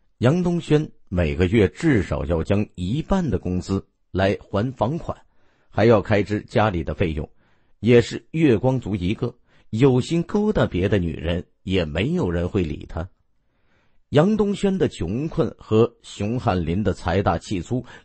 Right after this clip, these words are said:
两人强烈的对比，在赵丽丽心里的分量自然不同。要不是跟在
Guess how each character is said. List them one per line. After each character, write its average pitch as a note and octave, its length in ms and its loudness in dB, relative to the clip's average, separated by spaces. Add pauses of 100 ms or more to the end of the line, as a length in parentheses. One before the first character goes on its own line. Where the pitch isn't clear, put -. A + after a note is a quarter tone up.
两 F2 360 0
人 F#2 300 0
强 B2+ 400 -2
烈 E3+ 160 0
的 A#2 100 -2
对 C3 220 0
比， D2+ 220 -8 (200)
在 G#2 280 2
赵 B2+ 260 0
丽 G#2+ 160 0
丽 F2 140 -2
心 A#2+ 400 -4
里 E2 120 -2
的 F2+ 120 -4
分 C3 280 -2
量 F2+ 160 -2 (140)
自 - 180 -6
然 F2+ 200 -2
不 F#2 100 -4
同。 D#2 320 -10 (480)
要 C3+ 160 6
不 A2+ 180 0
是 A#2+ 220 -2
跟 C#3 260 -2
在 A2 240 2